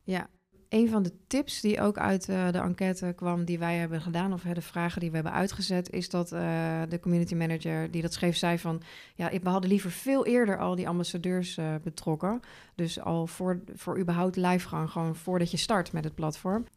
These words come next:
Een van de voorbeelden waar ik, eh, recent mee te maken was, eh, is met de community van Logion. We zijn daar, eh, weer nieuwe ambassadeurs ook, eh, voor aan het werven. En het was echt heel gaaf, want we hadden een kennismakingsgesprek met een van die ambassadeurs. En die,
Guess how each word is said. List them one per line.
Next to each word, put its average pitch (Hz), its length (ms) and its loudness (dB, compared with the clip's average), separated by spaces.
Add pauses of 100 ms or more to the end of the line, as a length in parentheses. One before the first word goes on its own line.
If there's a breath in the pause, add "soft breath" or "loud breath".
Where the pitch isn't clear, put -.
(240)
Een 277 220 4
van 240 120 6
de 214 60 8
voorbeelden 196 440 4
waar 170 200 0
ik, 226 200 -6
eh, 202 200 2
recent 190 380 2
mee 185 220 4
te 180 120 -2
maken 185 340 2
was, 170 360 -2
eh, 160 260 -4
is 175 100 -4
met 175 160 -2
de 165 60 -10
community 185 360 2
van 170 180 0
Logion. 226 640 2
We 185 100 -2
zijn 170 240 0
daar, 156 320 0
eh, 156 320 -2
weer 160 100 0
nieuwe 180 240 2
ambassadeurs 185 600 -2
ook, 175 240 -6
eh, 175 100 0
voor 175 220 -4
aan 170 140 0
het 170 120 0
werven. 175 460 0 (380 loud breath)
En - 60 -4
het 170 60 -2
was 165 140 -2
echt - 200 -6
heel 190 320 6
gaaf, 190 300 2
want 190 120 2
we 175 60 0
hadden 170 180 2
een 160 60 -4
kennismakingsgesprek 196 920 0
met 180 140 0
een 180 180 2
van 180 100 2
die - 100 0
ambassadeurs. 170 580 0
En 160 200 -2
die, 156 240 -2